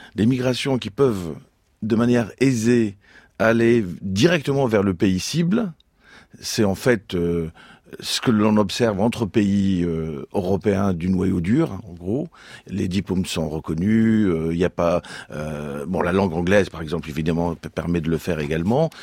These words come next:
Donc là, pas de problème, on choisit un pays, si on est très qualifié et si on a les bons diplômes qui sont bien reconnus, si on a la langue, les réseaux, et cetera,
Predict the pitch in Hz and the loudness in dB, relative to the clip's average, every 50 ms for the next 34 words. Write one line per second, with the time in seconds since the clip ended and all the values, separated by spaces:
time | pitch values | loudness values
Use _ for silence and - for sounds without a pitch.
0 | - - - 101 98 - 123 143 160 165 - - _ _ _ _ _ _ _ _ | -16 -8 -6 -6 -2 0 2 2 4 2 0 -2 _ _ _ _ _ _ _ _
1 | _ _ _ _ _ _ _ - - 117 98 - - 117 104 110 131 143 160 165 | _ _ _ _ _ _ _ -4 -4 -4 -2 0 -2 0 2 4 4 4 4 0
2 | 131 - - 92 104 98 - 123 120 107 104 113 110 101 98 - 104 101 107 123 | -2 -4 -4 -4 -4 -2 2 0 2 2 2 0 0 0 2 0 0 2 2 0
3 | 143 156 160 175 190 185 - - - - - - - - 104 104 104 98 - 117 | 0 0 0 0 0 -2 -4 -8 -20 -20 -18 -10 -2 0 2 2 2 0 0 -2
4 | 120 107 - 110 104 104 98 - - 117 120 123 127 123 107 95 - - 107 101 | -2 0 0 0 0 -2 -6 -2 0 2 4 4 4 4 2 0 -2 -2 -2 2
5 | 101 101 101 98 92 82 90 110 107 101 104 95 110 104 98 90 85 95 92 92 | 2 2 2 2 0 0 0 0 2 2 0 0 0 0 -2 -2 -4 -4 -2 0
6 | 98 107 98 101 101 101 110 101 101 107 107 107 - - 92 95 95 92 95 95 | 0 0 0 0 -2 0 0 0 2 2 0 0 0 -2 0 0 2 2 2 2
7 | 95 101 104 104 98 92 90 87 82 98 98 92 104 98 80 82 76 78 73 107 | 2 2 0 0 0 0 0 0 2 2 0 0 -2 -4 -4 -4 -6 -4 -2 -2
8 | 123 | -2